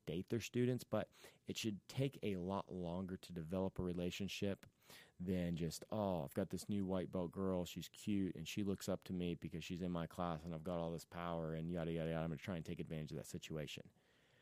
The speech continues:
These guys that go around dating their students, like, all the time, going from student to student, just as disgusting, in my opinion. I've never dated a student.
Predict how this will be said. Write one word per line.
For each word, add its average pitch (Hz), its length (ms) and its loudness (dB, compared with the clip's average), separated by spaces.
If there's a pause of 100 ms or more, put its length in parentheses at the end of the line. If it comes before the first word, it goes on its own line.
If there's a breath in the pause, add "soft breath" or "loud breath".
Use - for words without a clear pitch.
(160 soft breath)
These 92 200 -2
guys 98 360 4
that 85 140 0
go 92 200 2
around 85 220 0
dating 92 380 2
their 87 100 0
students, 87 560 0
like, 78 220 -6
all 85 200 -2
the 87 60 -2
time, 85 300 -4
going 85 180 0
from 78 160 -10
student 87 360 0
to 78 100 -8
student, 82 400 -4 (480)
just - 340 6
as 95 100 2
disgusting, - 540 -6
in - 80 -10
my - 160 -10
opinion. - 360 -14 (1000)
I've 92 140 0
never 101 340 6
dated 98 300 6
a 95 60 2
student. 92 480 0